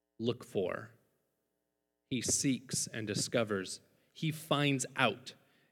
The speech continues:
He grabs and takes hold of. He pulls to his chest what has been driven away.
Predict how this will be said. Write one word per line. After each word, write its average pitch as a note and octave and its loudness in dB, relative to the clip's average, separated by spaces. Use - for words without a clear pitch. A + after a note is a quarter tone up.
He F3 2
grabs C#3 8
and B2 0
takes - 0
hold D3+ 6
of. G2+ 0
He F#3+ 6
pulls A#3 4
to E3+ 8
his B2 4
chest - 0
what A#2+ 8
has A#2 4
been G#2+ 0
driven G2+ 2
away. F#2 -2